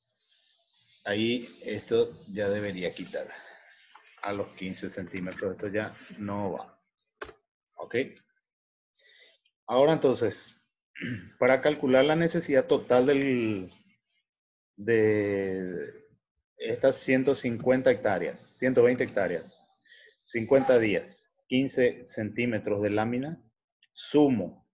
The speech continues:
la necesidad de una fuente externa o precipitación más las pérdidas. Entonces voy a necesitar nueve millones noventa mil dos metros cúbicos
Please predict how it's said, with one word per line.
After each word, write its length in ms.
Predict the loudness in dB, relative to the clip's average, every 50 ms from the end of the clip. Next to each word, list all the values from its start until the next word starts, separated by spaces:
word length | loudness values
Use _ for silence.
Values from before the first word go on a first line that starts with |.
| _ _
la 180 | -4 -4 -2
necesidad 580 | -2 -4 -4 -4 -6 -6 -4 0 2 2 2 2
de 60 | 2
una 160 | 0 -2 -2
fuente 300 | -2 -4 -4 -2 -2 -4
externa 680 | -4 -4 2 4 4 4 4 2 -2 -6 -8 -10 -20 _ _ _ _ _ _ _ _ _ -4
o 160 | -4 -4 -2
precipitación 1000 | -2 -4 -4 -4 -6 -6 -6 0 0 0 0 0 -2 -2 -2 -2 -2 -8 -12 _ -14
más 460 | -10 -6 -4 -2 0 0 -2 -2 -2 -4
las 160 | -4 -4 -4
pérdidas. 720 | 2 4 6 6 6 4 0 -2 -4 -8 -10 -18 -20 _ _ _ _ -20 -20 -20 _ _ _ _ _ _ _
Entonces 300 | -6 -6 -6 -2 -2 -2
voy 160 | 0 0 0 -2
a 60 | -2
necesitar 600 | -2 -4 -4 -4 -6 -6 -6 -4 -2 -2 0 0
nueve 280 | 0 -2 -2 -2 -2 -2
millones 760 | -2 -2 -2 0 0 0 0 0 -2 -6 -10 -12 -12 -12 -8
noventa 500 | -6 -4 0 0 0 0 0 -2 -2 0
mil 360 | 0 0 -2 -2 -2 -2 -4 -8 -10 -18 -20 _ _ _ _ -8 -8 2
dos 480 | 4 4 4 4 2 -10 -14 -18 -20 _ _ _ _ _ _ _ _
metros 600 | -6 -4 0 2 2 0 0 0 -2 -2 -2 -4
cúbicos 880 | -6 -4 -2 -2 -2 -2 -4 -4 -8 -8 -8 -8 -16 -18 -20 -20 _ _